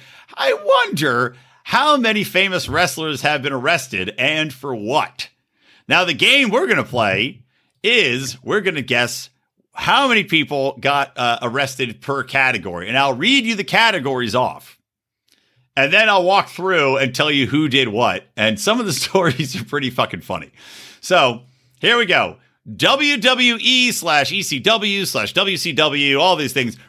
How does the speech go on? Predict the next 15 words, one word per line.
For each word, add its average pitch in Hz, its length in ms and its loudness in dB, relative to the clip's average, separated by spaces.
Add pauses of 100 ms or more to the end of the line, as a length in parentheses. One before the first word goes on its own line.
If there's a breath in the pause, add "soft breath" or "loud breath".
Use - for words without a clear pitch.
Wrestling 208 580 0
arrests. 143 500 0
And 151 100 0
I 220 100 4
only 214 140 0
took 175 200 -6
people 170 260 -4
that 147 40 0
I 139 80 0
thought 131 260 -2
people 131 260 -4
would 110 120 2
actually 107 320 -2
know. 82 240 -12 (220)
So 196 320 0